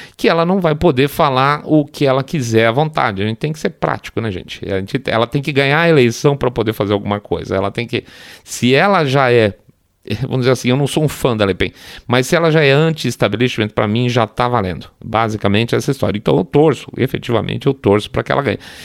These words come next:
E ela vai ter que achar dentro desses quinze por cento essa diferença aí pra tentar reverter esse cinquenta e um a quarenta e nove.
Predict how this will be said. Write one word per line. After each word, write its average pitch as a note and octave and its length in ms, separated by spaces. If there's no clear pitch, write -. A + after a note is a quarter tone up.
E C#3 120
ela D#3 160
vai G3 120
ter A3 180
que G#3+ 100
achar G3+ 240
dentro G3 320
desses F3+ 340
quinze F3+ 380
por F3+ 200
cento F3+ 440
essa B2+ 200
diferença A2 600
aí B2 160
pra D#3+ 180
tentar D#3 460
reverter C#3+ 460
esse B2+ 160
cinquenta C#3 540
e B2 100
um B2 200
a C3+ 60
quarenta C#3 320
e D#3 40
nove. - 380